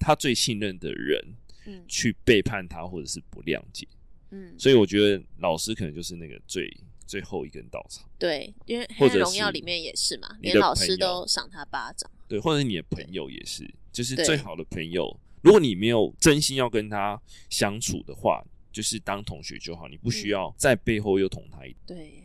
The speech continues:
Speaker 1: 就是你不需要在他的面前跟他装得很要好，然后但是在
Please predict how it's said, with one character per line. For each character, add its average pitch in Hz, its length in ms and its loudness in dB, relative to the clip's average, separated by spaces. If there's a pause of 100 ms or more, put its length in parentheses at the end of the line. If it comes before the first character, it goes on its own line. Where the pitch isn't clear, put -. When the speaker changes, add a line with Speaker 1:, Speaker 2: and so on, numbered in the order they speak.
Speaker 1:
就 120 80 -2
是 135 120 -2
你 117 80 -4
不 127 120 -2
需 127 80 2
要 131 120 6
在 120 320 4
他 113 240 0
的 107 60 2
面 107 200 -2
前 87 160 -6
跟 101 80 -4
他 101 100 0
装 101 200 0
得 101 60 -6
很 90 120 -8
要 107 180 4
好， - 360 -10
然 101 120 0
后 107 140 0
但 120 160 0
是 117 160 -2
在 101 260 2